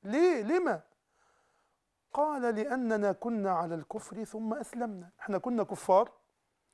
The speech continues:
ثم من الله علينا بالنبي صلى الله عليه وسلم فأسلمنا، فمش معقول نبقى كفار وبعدين أسلمنا نخش الجنة بدون حساب. فلما علم صلى الله عليه وسلم ذلك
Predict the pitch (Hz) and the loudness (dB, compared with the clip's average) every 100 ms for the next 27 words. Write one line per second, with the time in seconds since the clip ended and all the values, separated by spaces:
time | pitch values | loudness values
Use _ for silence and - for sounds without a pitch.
0 | _ _ - 233 247 285 247 208 220 196 | _ _ -8 -2 0 0 0 4 6 6
1 | 190 190 180 175 175 175 175 190 160 156 | 4 0 -6 -6 -6 -6 -6 -6 -6 2
2 | 165 175 156 156 214 214 233 220 233 254 | 4 6 2 -2 -8 -4 -2 0 0 0
3 | 180 - _ _ _ _ _ - 170 165 | -4 -12 _ _ _ _ _ -18 -12 -10
4 | - 202 190 262 254 208 196 202 - 214 | -2 0 2 2 0 0 0 -2 2 4
5 | 196 170 170 220 240 185 208 254 226 - | 4 2 0 -2 -4 -2 0 0 -2 -2
6 | 254 220 208 220 185 202 190 - 185 160 | -6 -4 -2 -2 -2 -6 -10 -8 -8 -8
7 | _ _ _ _ _ _ _ _ _ _ | _ _ _ _ _ _ _ _ _ _
8 | _ _ _ 190 320 320 269 233 226 262 | _ _ _ 2 2 2 2 4 4 2
9 | 208 185 185 185 180 202 180 175 180 160 | -4 -4 -4 -2 4 4 4 0 -6 -6
10 | 156 175 175 160 147 156 139 - - | -6 -6 -6 -6 -2 -2 -4 -12 -20